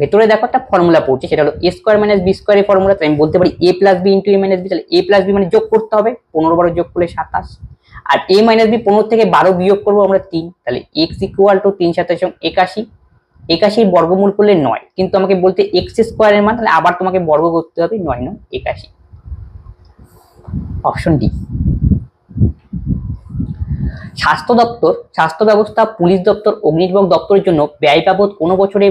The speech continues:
মহানাগরিক পঁয়তাল্লিশ হাজার টাকা বরাদ্দ করলেন, যদি এই অর্থের এক বাই পাঁচ অংশ স্বাস্থ্যক্ষেত্রে এবং অবশিষ্ট অর্থের দুই বাই তিন অংশ পুলিশ দপ্তরের জন্য ব্যয় হয় এবং অগ্নিনির্বাপক দপ্তরের জন্য মহানগরী কত পরিমাণ ব্যয় করে তা আমাকে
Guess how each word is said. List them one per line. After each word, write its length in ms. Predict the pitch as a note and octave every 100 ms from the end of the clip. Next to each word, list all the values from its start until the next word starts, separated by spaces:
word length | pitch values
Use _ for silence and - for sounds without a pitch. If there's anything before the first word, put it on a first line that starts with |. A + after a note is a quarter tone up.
| D#3
মহানাগরিক 580 | C#3 F3 F#3 F3+ E3 E4+ _ - - -
পঁয়তাল্লিশ 380 | D3+ C#3+ G3 G3+
হাজার 180 | G#3 G#3
টাকা 120 | G3 D#3+
বরাদ্দ 240 | C#3+ D#3 F#3 G3
করলেন, 240 | C#3+ C3+ G3 _ _ -
যদি 200 | F#3 G3 - -
এই 80 | D#3+ F#3
অর্থের 300 | F#3+ - G#3 G#3
এক 60 | C3+
বাই 100 | D#3+ E3
পাঁচ 140 | E3 F3
অংশ 120 | F#3+ G3+
স্বাস্থ্যক্ষেত্রে 600 | - - - G3 G3+ - A3 -
এবং 100 | G3 - D#3+
অবশিষ্ট 340 | F3+ G#3+ - A3
অর্থের 180 | A3 E3+
দুই 100 | F3+
বাই 100 | G3 G3
তিন 100 | G3 G3
অংশ 120 | G#3 G#3 D#3+
পুলিশ 180 | F3 E3+
দপ্তরের 340 | G3+ - G#3 G3
জন্য 120 | G#3+ G#3
ব্যয় 140 | G3+ G#3+
হয় 140 | A3+ - E3
এবং 100 | G3 -
অগ্নিনির্বাপক 360 | D#3+ G3 G#3+ G#3
দপ্তরের 260 | G3+ G#3 G#3
জন্য 120 | G3+ F#3+
মহানগরী 360 | D#3 E3 F#3 F3+ -
কত 140 | C#3+ F#3+
পরিমাণ 220 | A3 A#3 A3
ব্যয় 140 | F#3+ F#3+
করে 120 | G3 G3 D3
তা 60 | B2+ A#2
আমাকে 160 | -